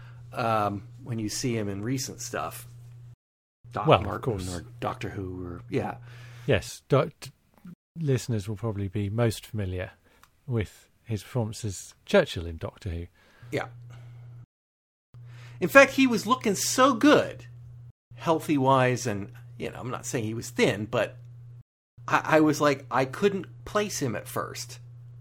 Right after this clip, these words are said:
Speaker 1: Like, I
Speaker 2: No, I
Speaker 1: absolutely
Speaker 2: couldn't.
Speaker 1: know that guy. I, I absolutely know that guy. It's not Robbie Coltrane.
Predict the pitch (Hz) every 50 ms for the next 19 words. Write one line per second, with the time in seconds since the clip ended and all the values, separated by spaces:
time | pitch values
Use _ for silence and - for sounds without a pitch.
0 | - _ _ - - 127 120 113 - - - - - - - - 131 131 - -
1 | 135 151 135 113 131 165 170 160 - 127 131 143 165 156 131 110 107 98 107 101
2 | 101 101 107 127 127 - - - 120 120 123 - 135 123 123 123 127 - 139 151
3 | 185 165 - - - 160 151 165 220 277 247 165 175 156 127 120 117 117 113 113
4 | 110 104 104 101 113 113 107 110 117 139 147 143 131 - - 139 131 147 180 247
5 | - - 202 226 233 262 247 254 220 - - 240 226 226 220 - - - 269 226
6 | 147 113 101 101 113 127 131 127